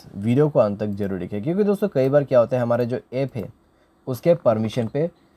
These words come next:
प्रॉब्लम आ जाते हैं, परमिशन एरर हो जाते हैं। और परमिशन जब भी दोस्तों हमारे एरर होते हैं एप्लीकेशन का,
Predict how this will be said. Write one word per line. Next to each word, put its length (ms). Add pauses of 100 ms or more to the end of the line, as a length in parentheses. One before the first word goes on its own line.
(300)
प्रॉब्लम 380
आ 100
जाते 280
हैं, 120 (600)
परमिशन 540
एरर 260
हो 140
जाते 300
हैं। 60
और 260
परमिशन 500
जब 240
भी 160
दोस्तों 320
हमारे 260
एरर 300
होते 260
हैं 220
एप्लीकेशन 500
का, 220